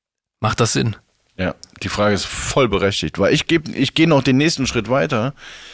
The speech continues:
Speaker 2: Ich nutze das von an-, seit ich das Telefon gekauft hab,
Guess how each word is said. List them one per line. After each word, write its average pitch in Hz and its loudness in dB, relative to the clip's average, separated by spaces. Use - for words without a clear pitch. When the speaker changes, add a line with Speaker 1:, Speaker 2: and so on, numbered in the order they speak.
Speaker 2:
Ich 110 0
nutze 151 0
das 143 0
von 117 2
an-, 104 0
seit 151 0
ich 160 -4
das 143 -6
Telefon 127 0
gekauft 101 -4
hab, - -6